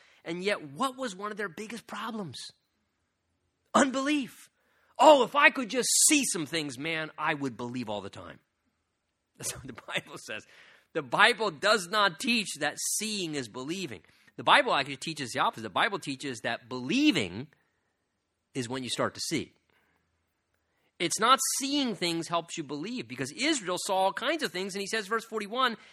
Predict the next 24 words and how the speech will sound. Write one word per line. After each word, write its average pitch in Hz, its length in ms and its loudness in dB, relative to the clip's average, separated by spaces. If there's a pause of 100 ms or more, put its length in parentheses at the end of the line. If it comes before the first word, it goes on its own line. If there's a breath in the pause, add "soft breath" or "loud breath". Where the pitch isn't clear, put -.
(100)
they 208 280 2
limited 202 680 2
the 202 120 2
Holy 226 320 -4
One 240 160 -4
of 226 100 -8
Israel. 262 480 -6 (520)
The 196 120 2
idea 226 320 4
is 196 100 -4
their 202 240 2
unbelief 240 540 -2
at 226 100 -10
times 190 300 -4
limited 185 720 -2
the 196 80 -6
things 226 320 -6
that 208 140 -2
God 214 360 0
would 330 200 2
have 190 160 -2
done 107 240 -2
for 101 140 -10
them. 85 160 -14